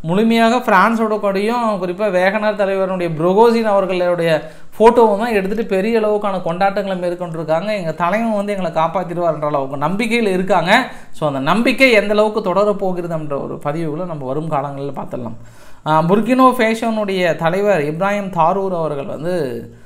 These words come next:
ஆ, கூடிய விரைவில் மீண்டும் ரஷ்யா போகிறாராம். ரஷ்யா போயிட்டு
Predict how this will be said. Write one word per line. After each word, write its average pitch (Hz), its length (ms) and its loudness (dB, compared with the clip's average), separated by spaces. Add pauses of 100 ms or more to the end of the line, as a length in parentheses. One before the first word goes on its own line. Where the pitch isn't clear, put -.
(240)
ஆ, 123 260 -6 (160)
கூடிய 196 260 2
விரைவில் 175 300 0
மீண்டும் 185 320 -4
ரஷ்யா 147 300 -2
போகிறாராம். 147 540 -2
ரஷ்யா 156 380 -4
போயிட்டு 135 580 -6